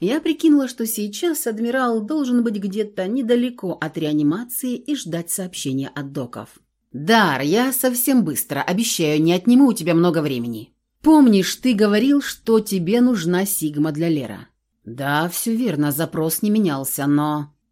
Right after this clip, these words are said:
ты говорил, что все разобраны. Неужели у тебя кто-то освободился раньше срока?" Даррен вновь обернулся. "Хм, не совсем, но думаю, что это будет оптимальный для тебя вариант". "Оптимальный?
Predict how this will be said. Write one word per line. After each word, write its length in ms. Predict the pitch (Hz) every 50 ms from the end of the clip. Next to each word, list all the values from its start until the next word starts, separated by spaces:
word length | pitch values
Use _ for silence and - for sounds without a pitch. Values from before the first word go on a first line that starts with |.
| _ -
ты 80 | 131
говорил, 360 | 123 147 143 135 139 139 147
что 200 | 143 - - 147
все 240 | 139 - - 143 135
разобраны. 720 | 135 147 143 147 214 190 139 - 113 107 98 98 107 - _ _ _ _ _ _ -
Неужели 400 | 143 156 160 156 147 170 185 196
у 60 | 190
тебя 240 | 185 196 180 180 180
кто-то 340 | - - 196 185 185 190 180
освободился 760 | 175 - 190 175 160 170 160 147 160 165 165 - - 185 175
раньше 360 | 165 160 160 160 - - 180
срока?" 540 | - - 214 185 - - - 104 92 - _ _ _ _ _ _ _
Даррен 540 | 135 135 160 190 254 277 277 277 269 262
вновь 340 | 208 185 185 170 147 139 - -
обернулся. 760 | 160 147 151 160 156 151 143 127 120 - - - 113 101 - _ _ _ _ _ _ -
"Хм, 920 | - 208 185 170 156 143 135 131 135 139 147 160 180 202 220 240 254 262 269
не 120 | 294 311
совсем, 640 | 294 - 349 339 - - - 170 151 139 151 165 190
но 180 | 208 202 190 185
думаю, 680 | 175 180 269 330 311 208 147 135 131 123 120 120 120 - _ _ _ _ _ -
что 200 | - - - 320
это 160 | 269 - 254
будет 240 | 240 254 220 233 240
оптимальный 560 | 240 240 - 294 247 185 147 135 135 143 143
для 140 | 135 156 147
тебя 220 | 160 156 185 208
вариант". 500 | 190 180 160 135 113 110 113 117 _ _ _ _ _ _ _ _ _
"Оптимальный? 840 | - 101 - - - 127 120 135 180 214 165 113 95 87 87 - _